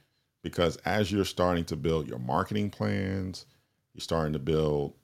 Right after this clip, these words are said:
you know, your, even how you merchandise the store, the books that you may be focusing on, the sideline products, things like that, you need to have what we call a customer persona, P E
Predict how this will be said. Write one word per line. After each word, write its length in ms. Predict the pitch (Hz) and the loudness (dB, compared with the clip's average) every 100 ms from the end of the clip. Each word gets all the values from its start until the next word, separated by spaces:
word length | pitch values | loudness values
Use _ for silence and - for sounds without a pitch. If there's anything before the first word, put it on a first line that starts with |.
| _ - | _ -10
you 100 | 73 | -6
know, 120 | 69 | -6
your, 240 | 67 67 | -6 -6
even 400 | - 107 107 92 - | 2 2 2 0 -4
how 260 | - - | -6 -2
you 420 | 90 87 87 82 71 | -2 -2 -2 -2 -2
merchandise 720 | 76 82 90 101 95 95 - | 0 0 0 -2 0 -2 -4
the 80 | - | -6
store, 640 | - 87 85 85 87 82 - _ _ _ _ - | -6 -2 0 0 -2 -4 -10 _ _ _ _ -12
the 80 | |
books 440 | 64 73 104 - - | 2 4 4 2 -6
that 280 | - 82 - | -6 -6 -2
you 80 | 95 | 0
may 180 | 90 | 2
be 80 | 87 | 0
focusing 560 | 85 87 85 87 90 85 | 2 2 2 0 -4 -2
on, 380 | 82 80 80 76 | -2 -2 -4 -8
the 100 | - - | -12 -12
sideline 800 | - - - 76 90 90 90 92 | -6 -2 2 2 2 -2 -4 -6
products, 640 | 85 87 85 87 82 - - _ _ _ _ _ _ 85 | -2 0 2 0 -4 -8 -12 _ _ _ _ _ _ -6
things 180 | 104 | -2
like 160 | 107 107 | -2 -2
that, 380 | 127 117 87 - _ _ _ _ _ _ | 2 2 2 -2 _ _ _ _ _ _
you 120 | 80 | -6
need 240 | 85 107 | 0 0
to 40 | 98 | 0
have 380 | 87 85 87 78 | 0 2 0 0
what 180 | 80 | -4
we 120 | - 82 | -4 -8
call 500 | - 82 78 80 - | -2 0 0 -2 -8
a 80 | 73 | -14
customer 640 | - - 92 - 95 90 | -12 -8 -6 -4 -2 -2
persona, 720 | 80 - 73 - 80 78 78 - _ _ _ _ | -4 -6 -4 -2 -2 -4 -6 -12 _ _ _ _
P 300 | - 107 120 | -6 -4 -4
E 220 | - 104 | -4 -6